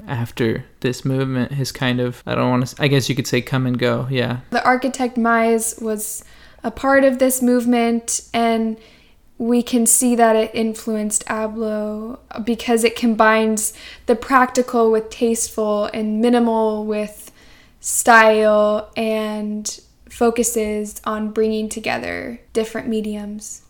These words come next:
Speaker 1: Yeah, that's definitely true. That's definitely true of the Bauhaus.
Speaker 2: Another person who did this is another of Abloh's influences, Rem Koolhaas.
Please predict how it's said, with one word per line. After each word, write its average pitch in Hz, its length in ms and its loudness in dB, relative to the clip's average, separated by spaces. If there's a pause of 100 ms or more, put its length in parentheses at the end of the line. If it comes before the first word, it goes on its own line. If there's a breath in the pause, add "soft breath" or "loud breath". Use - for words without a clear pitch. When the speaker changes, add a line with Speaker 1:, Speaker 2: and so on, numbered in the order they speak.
Speaker 1:
Yeah, 147 460 2
that's 139 280 -6
definitely 135 440 -6
true. 123 340 -4
That's 120 160 -4
definitely - 380 -6
true - 180 -6
of 120 100 -6
the 120 60 -6
Bauhaus. - 720 -4
Speaker 2:
Another 285 360 4
person 277 420 2
who 254 180 2
did 226 260 4
this 220 400 0
is 220 440 -2
another 226 400 0
of 220 120 -2
Abloh's 214 520 -6
influences, 294 1040 2
Rem 233 540 2
Koolhaas. - 800 -4